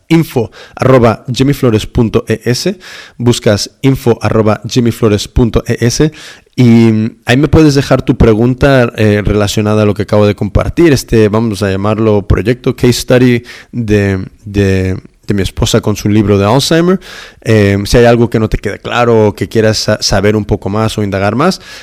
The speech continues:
hazme tu pregunta también sobre eso y, y, y te la responderé. O, como ya he dicho antes,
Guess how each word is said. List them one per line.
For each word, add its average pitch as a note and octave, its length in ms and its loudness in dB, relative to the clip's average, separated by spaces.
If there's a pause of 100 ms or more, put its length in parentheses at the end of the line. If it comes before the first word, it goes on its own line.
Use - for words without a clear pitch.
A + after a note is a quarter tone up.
hazme A#2 260 0
tu B2 120 2
pregunta A2 380 0
también G#2+ 240 -6
sobre G2+ 260 -2
eso C3+ 380 -2
y, G#2 380 -2
y, G2+ 420 -2
y G2+ 40 -8
te - 120 -4
la F#2 100 0
responderé. G#2+ 640 -2 (880)
O, F3+ 400 2 (100)
como A2 200 -2
ya G#2+ 140 2
he - 20 2
dicho G#2+ 240 -2
antes, A#2 360 -2